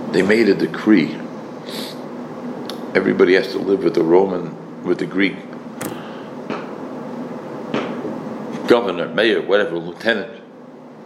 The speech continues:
And that was to take them outside, to take them out, out of the house, out of the house. That's a taina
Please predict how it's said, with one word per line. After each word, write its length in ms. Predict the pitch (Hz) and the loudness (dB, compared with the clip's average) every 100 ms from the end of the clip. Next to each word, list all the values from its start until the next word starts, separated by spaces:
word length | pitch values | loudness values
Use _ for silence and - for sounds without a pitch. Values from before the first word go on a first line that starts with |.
| - - - - - - - - - - - - - - - - 90 | -18 -18 -18 -16 -16 -16 -18 -18 -16 -16 -14 -14 -14 -14 -14 -12 -2
And 80 | 110 | 2
that 100 | 117 | 4
was 200 | 107 - | 2 0
to 40 | |
take 300 | - - 107 | -4 0 0
them 140 | 98 90 | 0 2
outside, 520 | 80 - 85 73 67 - - - - | 0 0 0 0 -2 -10 -16 -16 -12
to 120 | - | -12
take 320 | - 120 107 | -2 -2 0
them 120 | 82 | -2
out, 360 | 78 71 - - - - - | -2 -4 -8 -14 -16 -16 -6
out 180 | - 113 | 0 2
of 80 | |
the 100 | 80 | 2
house, 440 | 71 65 - - - - - - | -2 -6 -10 -14 -16 -18 -18 -12
out 160 | - 73 | -8 -6
of 100 | 65 | -6
the 60 | |
house. 360 | - - - - - - - - - - - - - - - - - | -8 -12 -16 -6 0 0 -2 -14 -20 -20 -20 -20 -20 -20 -20 -20 -10
That's 420 | - 110 - - - - - - - - | -6 -4 -6 -14 -16 -20 -20 -18 -18 -12
a 60 | - | -12
taina 680 | - - - 127 107 101 82 | -8 -4 -2 0 0 0 -2